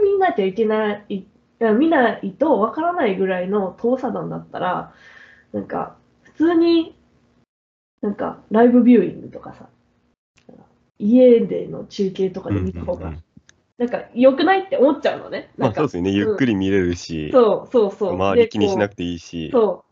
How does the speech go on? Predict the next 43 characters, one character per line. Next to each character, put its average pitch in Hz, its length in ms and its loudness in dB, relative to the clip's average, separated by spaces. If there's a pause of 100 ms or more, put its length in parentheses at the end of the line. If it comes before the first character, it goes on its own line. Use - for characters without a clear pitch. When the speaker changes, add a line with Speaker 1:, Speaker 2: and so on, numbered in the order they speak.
Speaker 1:
う。 202 40 -18
だ 233 80 -6
し、 311 260 -8
そ 240 80 -14
の 185 100 -12
同 302 340 0
じ 320 400 -4
ク 262 100 4
オ 262 80 8
リ 262 160 4
テ 294 80 2
ィ 277 120 4
な 269 140 4
ん 214 60 -2
だ 180 80 -2
っ - 100 -10
た 170 80 -8
ら、 240 300 2
Speaker 2:
う 202 60 -4
ん。 208 40 -8
Speaker 1:
そ 208 80 -4
っ - 60 -8
ち 240 80 -12
の 233 80 -4
方 226 160 2
が 175 80 -6
い 254 100 -2
い 247 60 0
の 180 100 -4
か 180 80 -4
な 269 100 -2
っ - 160 -12
て 185 100 0
私 214 220 -4
は 330 100 -4
ず 277 100 -6
っ - 20 -8
と 247 140 0
思 262 140 -2
っ - 40 -14
て 208 80 -10
た - 120 -12
の。 - 180 -10